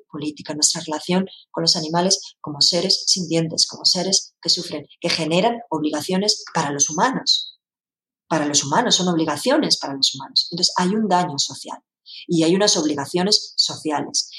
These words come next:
Y esto es muy importante de entender. Hasta que no lo entendamos, hasta que no digamos, "Ah, pero era un tal, ah, pero era un cual, ah, pero tal, ah, pero solamente, ah, pero fíjate tú", y entonces empiezan a hacer cosas ridículas como ya las moscas también, y tal. Eh,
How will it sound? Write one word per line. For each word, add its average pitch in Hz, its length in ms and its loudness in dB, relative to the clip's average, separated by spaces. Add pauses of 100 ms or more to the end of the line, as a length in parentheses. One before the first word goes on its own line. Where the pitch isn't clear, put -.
Y 196 160 2
esto 214 140 4
es 247 80 2
muy 240 80 4
importante 165 420 0
de 143 80 -4
entender. 139 320 -8
Hasta - 220 2
que 220 80 2
no 247 80 4
lo 392 100 4
entendamos, 156 800 0 (160)
hasta 170 220 0
que 233 60 0
no 262 100 2
digamos, 185 360 2
"Ah, 285 220 4
pero 233 220 2
era 254 160 2
un 226 120 -6
tal, 233 220 2 (260)
ah, 254 200 4
pero 214 160 2
era 220 160 4
un 202 100 -4
cual, 214 320 2 (240)
ah, 220 180 4
pero 180 220 0
tal, 208 240 2 (240)
ah, 240 140 -2
pero 196 140 0
solamente, 214 500 2
ah, - 100 4
pero 185 160 2
fíjate 247 460 2
tú", 233 100 2
y 196 120 4
entonces 180 280 2
empiezan 190 380 -2
a - 20 -2
hacer 165 180 -4
cosas - 240 2
ridículas 160 480 2
como 147 200 -8
ya 147 120 -2
las 147 160 -2
moscas 254 360 2
también, 208 260 2
y 185 100 -2
tal. 196 120 2 (880)
Eh, - 460 -4